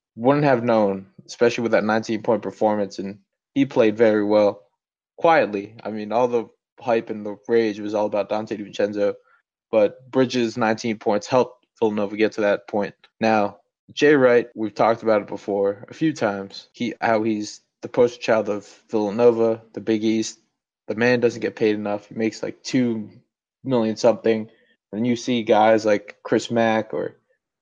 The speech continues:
Chris Holtmann, they just get cash thrown at them,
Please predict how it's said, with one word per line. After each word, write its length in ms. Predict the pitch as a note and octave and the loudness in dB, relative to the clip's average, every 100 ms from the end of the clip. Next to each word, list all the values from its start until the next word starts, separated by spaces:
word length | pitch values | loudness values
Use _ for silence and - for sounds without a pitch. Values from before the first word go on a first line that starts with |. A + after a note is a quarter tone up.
| _ | _
Chris 240 | - B2+ A#2 | 0 0 4
Holtmann, 520 | B2 A#2 A#2 A2+ A2 _ _ _ _ _ | 4 4 0 -2 -4 _ _ _ _ _
they 120 | A#2 A#2 | 0 0
just 200 | A2 - | 0 0
get 320 | A2+ A2+ - | 2 2 -4
cash 340 | B2 A2+ A2 | 0 2 2
thrown 240 | - A2+ G#2+ | -2 -2 -2
at 200 | G#2 - | -4 -4
them, 300 | G#2 G2+ | -4 -6